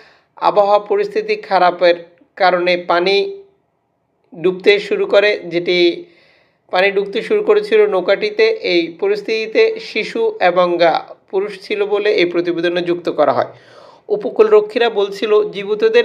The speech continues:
ল্যাম্পুদুসা হটস্পটে নিয়ে যাওয়া হয়েছে, তাদের অবস্থাও আশঙ্কাজনক, মানে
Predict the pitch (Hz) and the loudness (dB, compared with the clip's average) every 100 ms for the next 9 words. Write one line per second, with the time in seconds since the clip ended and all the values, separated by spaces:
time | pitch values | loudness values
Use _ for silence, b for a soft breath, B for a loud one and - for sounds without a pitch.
0 | 196 180 220 220 220 240 226 - 175 - | 2 0 -2 -2 0 2 2 0 -6 -2
1 | 190 220 - - 226 233 220 214 208 196 | -2 -2 -4 0 0 0 0 0 4 4
2 | 202 220 220 226 226 220 B B - 185 | 4 2 2 2 2 0 B B -2 0
3 | 202 220 208 214 214 202 202 165 - 190 | 2 0 0 -2 2 4 2 -2 -4 -4
4 | 185 175 156 - - _ - 175 190 | 0 0 0 -4 -10 _ -4 0 2